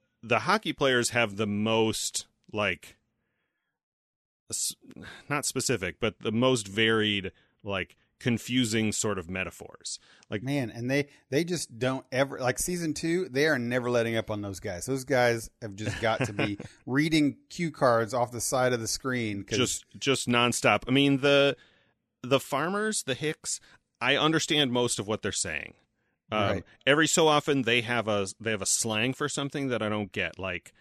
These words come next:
Speaker 1: uh, dart is their word for cigarette, and
Speaker 2: Right.
Speaker 1: uh, having a spit means throwing up. You know, so I have to, like,
Speaker 2: <laughs>
Speaker 1: either
Speaker 2: When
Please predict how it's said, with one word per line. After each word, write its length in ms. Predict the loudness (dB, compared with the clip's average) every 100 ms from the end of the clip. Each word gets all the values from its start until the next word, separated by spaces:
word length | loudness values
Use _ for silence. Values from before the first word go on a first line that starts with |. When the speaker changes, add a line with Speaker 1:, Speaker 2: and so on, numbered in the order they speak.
| _ _
Speaker 1:
uh, 180 | -6 -6 -8 -4
dart 440 | -2 -2 -4 -10 _ _
is 160 | -8 -6
their 160 | -6
word 240 | -4 -6 -6
for 140 | -8
cigarette, 520 | -6 -6 -8 -10 -10 -12 _ _ _ -4
and 480 | -2 -2 -4 -8 -10 -16 -16
Speaker 2:
Right. 220 | -10 -6 -6 -6
Speaker 1:
uh, 40 | -10 _
having 300 | -2 -2 0
a 60 |
spit 480 | -2 -2 0 -2 -2
means 260 | -6 -6 -8
throwing 380 | -8 -8 -8 -10
up. 260 | -12 -14 -20 _ _ -6
You 160 | -4
know, 120 | -4 -2
so 160 | 0
I 80 | 0
have 180 | -2 -4
to, 220 | -4 -6 -10 _ _ _ _ _ -8
like, 180 | -2 0
Speaker 2:
<laughs> 180 | 0 0
Speaker 1:
either 220 | 2 4
Speaker 2:
When 120 | 2